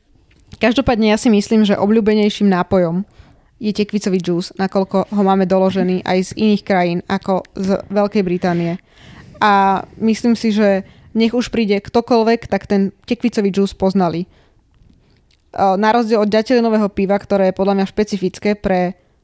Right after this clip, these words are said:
tento alkoholický národ, e, Britov. A nemyslím si, že teraz je podstatné to, že či je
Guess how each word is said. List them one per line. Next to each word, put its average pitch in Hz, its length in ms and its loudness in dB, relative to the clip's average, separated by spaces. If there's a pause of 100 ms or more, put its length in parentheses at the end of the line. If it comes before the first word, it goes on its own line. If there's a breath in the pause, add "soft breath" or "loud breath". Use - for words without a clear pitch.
(280)
tento 196 320 0
alkoholický 202 720 -2
národ, 190 340 0
e, - 100 -20 (600)
Britov. 196 540 -2 (1300 soft breath)
A 214 160 0 (1300)
nemyslím 214 600 0
si, 214 200 -2
že 196 280 2
teraz 196 480 -2
je 202 220 0
podstatné 208 580 -2
to, 208 180 -2
že 196 140 -2
či - 160 -6
je 196 120 2